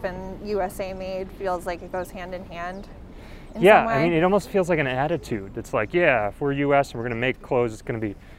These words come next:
Speaker 2: clothes that you work with." I don't know. <laughs> It's so strange.
Speaker 1: Yeah.
Speaker 2: But are, are just people, you know, when they think about what they're gonna buy for their everyday, it,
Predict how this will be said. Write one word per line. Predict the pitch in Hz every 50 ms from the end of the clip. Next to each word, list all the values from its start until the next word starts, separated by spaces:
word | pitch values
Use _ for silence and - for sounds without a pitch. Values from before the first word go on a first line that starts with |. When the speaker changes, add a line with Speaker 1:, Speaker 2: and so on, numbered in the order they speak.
| - - -
Speaker 2:
clothes | - 135 131 131 107
that | 117 113
you | 104 107
work | 98 95 123 143 123 - -
with." | 107 - - - - - -
I | - 139
don't | 151 175 175
know. | 175 156 - - -
<laughs> | -
It's | - - -
so | - - 202 -
strange. | - - - 127 147 175 143 110 107 - - - - - - - - - - - -
Speaker 1:
Yeah. | 262 330 339 320 294 277 247 240 240 240 247 247 - - - - - - - - - - - - - - - - - - - - - -
Speaker 2:
But | 156 156 -
are, | 151 143 151 160 143
are | 156 147 143
just | 165 156 -
people, | - 190 180 147 175 170 165 165
you | 170 156
know, | 151 147 147
when | 151 151 147
they | 143
think | 135 - 160 -
about | 165 139 135 139 135 135 120 - - - - - - - - - - - - - - - - - - - - - - - - - - - - - - - - - - - - -
what | - 151 - -
they're | 170 156
gonna | 143 160 156 151
buy | 117 - 135 120 135 143 147 151 160 151
for | - - 143 139
their | 127 131 127 127 135 -
everyday, | 139 135 127 127 151 135 117 110 127 135 156 165 139 123 120 123 127 139
it, | - - 147 131 120